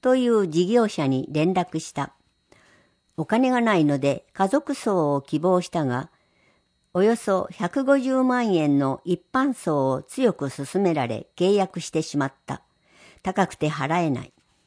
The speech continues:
アドバイス、六つあります。葬儀サービスは契約までに検討、準備の時間が十分にないこともあり、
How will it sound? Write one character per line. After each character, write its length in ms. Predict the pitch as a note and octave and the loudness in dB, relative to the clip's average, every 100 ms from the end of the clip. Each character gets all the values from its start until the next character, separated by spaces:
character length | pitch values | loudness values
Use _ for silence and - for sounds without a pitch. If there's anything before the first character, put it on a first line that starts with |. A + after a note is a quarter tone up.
| _ _ _ _ _ _ _ | _ _ _ _ _ _ _
ア 120 | G3+ | -2
ド 140 | A3 G3 | 0 2
バ 140 | D3 | 2
イ 40 | B2+ | 0
ス、 320 | - - - _ _ _ _ | -6 -14 -14 _ _ _ _
六 140 | F#3+ F#3+ | -2 -2
つ 220 | - A#3 | 0 0
あ 80 | A3 | 0
り 140 | G3+ | 0
ま 140 | F#3+ | -2
す。 180 | F3+ - _ _ _ _ _ _ _ _ | -4 -8 _ _ _ _ _ _ _ _
葬 280 | - B3 C#4 | 0 2 4
儀 140 | C#4+ | 2
サ 200 | - B3+ | 2 2
ー 60 | F3 | 2
ビ 120 | D#3+ | 0
ス 200 | - D3 | -4 -4
は 200 | C3+ A2 - | -4 -4 -4
契 140 | G#3 | 2
約 300 | B3+ B3+ - | 4 2 0
ま 140 | A3+ G3 | -2 0
で 160 | D3 | 2
に 180 | C#3 B2+ - _ - | 0 0 -6 _ -2
検 300 | G3 A#3 - | 0 0 0
討、 400 | G3+ F#3 D#3+ - | 0 2 0 -4
準 300 | D#3+ F3 A#3+ | -6 0 2
備 100 | B3 | 2
の 160 | A3+ A3 | 0 0
時 140 | E3+ | -2
間 280 | D#3 F#3+ G3 | 0 0 2
が 180 | F#3 F3 | 2 0
十 300 | E3 B3 C4+ | 0 0 0
分 220 | B3 G#3 | 2 2
に 120 | D#3+ | 4
な 140 | D#3 G3 | 4 2
い 80 | F3 | 0
こ 160 | C#3 | -4
と 140 | - D#3+ | -2 0
も 120 | C3 | 0
あ 100 | A#2 | -2
り、 140 | A#2+ | -8